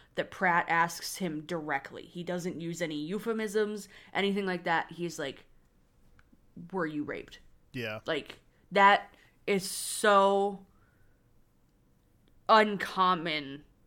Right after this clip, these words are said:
Speaker 1: I feel like. Yeah, if you get things like, um, Law and Order S V U and things like that, where you
Speaker 2: Mm-hmm.
Speaker 1: expect it to be said, sure, on the, like, darker shows, but for just,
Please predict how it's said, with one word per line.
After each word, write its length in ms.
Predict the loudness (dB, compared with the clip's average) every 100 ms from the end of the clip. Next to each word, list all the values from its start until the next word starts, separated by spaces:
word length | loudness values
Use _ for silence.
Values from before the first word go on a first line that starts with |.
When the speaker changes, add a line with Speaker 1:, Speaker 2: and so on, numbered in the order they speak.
| _
Speaker 1:
I 140 | 0 0
feel 280 | 0 0 0
like. 320 | -2 -4 -10 -20 -20 -12
Yeah, 360 | 2 6 6 6 -2
if 160 | -2
you 60 | -2
get 220 | -4 -2
things 300 | -4 -4 -4
like, 260 | -4 -2 0
um, 400 | -2 -2 -10 -16 -20 -20 _ _ _ _ -4
Law 260 | 8 10
and 100 | 10 6
Order 260 | 2 2
S 160 | -2 -4
V 120 | -8
U 340 | -4 0 0
and 140 | 0 -2
things 280 | -4 -2 -4
like 160 | -2
that, 200 | 0 0
where 80 | 0
you 120 | -2 -4
Speaker 2:
Mm-hmm. 60 |
Speaker 1:
expect 520 | -6 -8 2 2 2
it 120 | -2 -2
to 100 | -6
be 140 | -4
said, 400 | -2 2 2 0
sure, 440 | -4 0 2 2
on 240 | 2 0 0
the, 80 | -6
like, 300 | -6 -8 -14 -20 -20 -2
darker 440 | 2 2 2 0 0
shows, 440 | 2 4 4 2
but 220 | -4 -6 -10 -20 -10
for 200 | 0 2
just, 260 | 2 -2